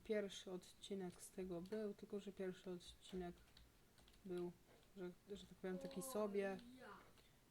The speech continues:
E, no, nie był jakoś taki genialny, bo się, e, trochę jąkałem, Brakowało mi słownictwa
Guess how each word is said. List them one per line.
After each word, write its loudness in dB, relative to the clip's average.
E, 4
no, 2
nie 4
był 8
jakoś 4
taki -4
genialny, 4
bo -2
się, -4
e, 0
trochę 2
jąkałem, 4
Brakowało 0
mi 4
słownictwa 0